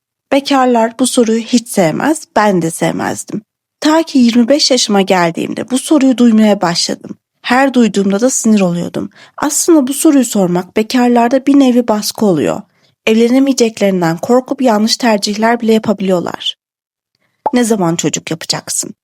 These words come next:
Evlenince de bu soru sorulmaya başlıyor. Hem de düğünden bir ay sonra. Sanki soruyu soran kişiler çocuğa bakacakmış gibi derdine düşüyorlar. Hangi partiye oy verdin? En rahatsız edici sorulardan bir tanesi.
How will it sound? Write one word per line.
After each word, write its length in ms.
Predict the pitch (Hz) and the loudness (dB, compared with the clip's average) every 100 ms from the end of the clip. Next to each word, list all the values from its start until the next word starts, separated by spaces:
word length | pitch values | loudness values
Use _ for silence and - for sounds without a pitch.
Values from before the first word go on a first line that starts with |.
| _ _ - - - - | _ _ -20 -20 -8 0
Evlenince 720 | 240 240 254 294 359 311 208 | 2 4 4 4 2 2 0
de 140 | 202 | -2
bu 60 | 240 | -2
soru 260 | - 262 | 0 0
sorulmaya 540 | 254 254 233 226 220 202 | 0 0 2 4 2 2
başlıyor. 540 | 160 165 - 53 53 - _ | -2 -4 -6 -8 -10 -12 _
Hem 300 | - 269 269 | -2 0 2
de 200 | 226 226 | 0 0
düğünden 600 | 226 233 226 208 214 214 220 | 2 4 4 2 2 0 0
bir 220 | 262 214 | -2 -2
ay 100 | 185 | -2
sonra. 480 | - 160 151 - - _ _ _ | -4 -6 -8 -10 -20 _ _ _
Sanki 400 | - 311 349 - | -2 0 0 0
soruyu 320 | 294 269 277 | 0 2 2
soran 360 | 285 247 247 254 | 2 0 0 -2
kişiler 400 | - 220 190 185 | -2 0 0 -2
çocuğa 380 | 240 233 208 | -2 0 0
bakacakmış 580 | 214 214 - 277 247 226 | -2 -2 -4 -4 -4 -6
gibi 240 | - 214 226 | -4 -4 -2
derdine 460 | 214 196 208 196 | 0 -2 0 -2
düşüyorlar. 600 | - - 160 - - - - _ _ _ _ _ _ - | -2 -4 -6 -8 -10 -12 -12 _ _ _ _ _ _ -4
Hangi 360 | 254 262 220 220 | 0 0 0 -2
partiye 460 | 190 175 175 185 | -2 -2 -4 -2
oy 180 | 175 170 | 0 0
verdin? 460 | 175 190 - 190 196 _ _ _ _ - | -4 -10 -10 -12 -12 _ _ _ _ -4
En 280 | 240 254 247 | 0 2 2
rahatsız 440 | 226 214 - 196 | 0 -2 -4 -2
edici 260 | 208 - 208 | -2 -2 -4
sorulardan 760 | - 220 220 202 185 190 196 | 0 0 2 0 0 -2 -2
bir 120 | - - | -6 -4
tanesi. 560 | 180 160 160 - - | -4 -4 -6 -8 -10